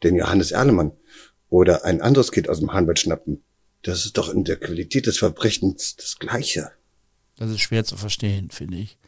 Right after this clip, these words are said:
Speaker 2: Ein, ein weiterer mildernder Umstand ist noch schwerer nachzuvollziehen. Der Richter sagt, die Entführer hätten sie nicht schlecht behandelt.
Speaker 1: Der hat mir nicht geglaubt, das ist der Punkt. Aber das fand ich verletzend, dass die mir nicht geglaubt haben.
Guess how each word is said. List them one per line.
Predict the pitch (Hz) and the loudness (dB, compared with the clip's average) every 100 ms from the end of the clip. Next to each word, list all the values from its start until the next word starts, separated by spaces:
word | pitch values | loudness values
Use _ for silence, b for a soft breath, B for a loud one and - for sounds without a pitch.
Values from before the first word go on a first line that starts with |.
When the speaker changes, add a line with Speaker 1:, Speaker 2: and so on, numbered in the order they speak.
| b b b b b b _ _ | b b b b b b _ _
Speaker 2:
Ein, | 113 117 | -4 -2
ein | 123 113 | 0 4
weiterer | 117 147 139 127 | 6 6 6 8
mildernder | 127 139 131 120 - | 8 8 6 4 4
Umstand | 127 127 127 120 | 0 0 -2 -2
ist | 120 - | -4 -2
noch | 113 | -2
schwerer | - - 127 151 107 | -2 2 6 6 4
nachzuvollziehen. | 104 110 107 - 123 113 - 123 123 | -2 -4 -6 -12 -6 -6 -2 0 0
Der | 117 107 | 2 0
Richter | 127 - | 0 -2
sagt, | 110 113 120 127 - b b b b - | -2 2 2 0 -8 b b b b -6
die | 120 | -2
Entführer | 117 110 139 147 131 123 | 0 0 2 2 6 6
hätten | 113 104 - 120 | 4 0 -2 0
sie | 110 117 | 2 4
nicht | 120 - - - - | 4 2 -6 -14 -10
schlecht | - 120 123 - 120 | -2 2 2 0 -4
behandelt. | 110 101 120 127 92 - _ _ - - - | -2 0 2 0 -2 -12 _ _ -16 -14 2
Speaker 1:
Der | - | 2
hat | 98 - | 2 0
mir | 92 | 2
nicht | - | 2
geglaubt, | 92 82 82 - | -2 -6 -8 -10
das | - | -14
ist | - | -12
der | - | -12
Punkt. | - 85 - - - | -10 -12 -14 -20 -14
Aber | - 87 | -8 -4
das | |
fand | - 104 | 0 0
ich | - | 0
verletzend, | 95 98 - 110 | 0 0 2 2
dass | 85 | 2
die | 92 | 4
mir | 87 | 4
nicht | 85 | 4
geglaubt | - 82 80 - | 2 0 0 -4
haben. | 73 73 - 80 | -8 -10 -12 -18